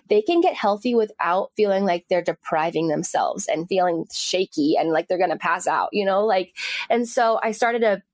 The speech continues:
little business called Keto Joy, just where I can kind of just basically help people through my story. I'm not a doctor, I'm not a nurse, and I try to point people to people who are helpful along the way. But, I mean, you can find me on my Instagram. It's just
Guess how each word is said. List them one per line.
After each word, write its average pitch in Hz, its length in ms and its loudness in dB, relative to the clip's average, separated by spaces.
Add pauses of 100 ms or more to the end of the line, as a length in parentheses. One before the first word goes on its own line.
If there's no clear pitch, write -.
(100)
little 320 220 2
business 254 340 0
called 214 240 -2
Keto 226 360 2
Joy, 185 600 2
just 208 340 -2
where 202 160 2
I 190 60 0
can 196 180 -4
kind 202 200 0
of 196 100 -2
just 202 300 -6 (120)
basically 277 500 0
help 214 240 -2
people 233 240 0
through 220 200 2
my 190 160 0
story. 185 560 0
I'm 170 120 -4
not 170 180 0
a 233 60 0
doctor, 202 480 0
I'm 180 80 -4
not 190 200 0
a 214 40 2
nurse, 196 400 0 (400)
and - 100 0
I 175 100 0
try 214 200 -2
to 226 120 0
point 214 260 -2
people 208 340 0
to 214 180 0
people 202 300 -4
who 202 180 2
are 190 520 0
helpful 196 500 0
along 196 280 0
the 185 80 0
way. 180 420 2 (400)
But, 202 300 0
I 233 40 0
mean, 220 260 2
you 233 100 0
can 277 180 0
find 220 240 0
me 233 80 2
on 220 100 2
my 214 120 2
Instagram. 202 720 0
It's 196 180 -4
just 202 240 -4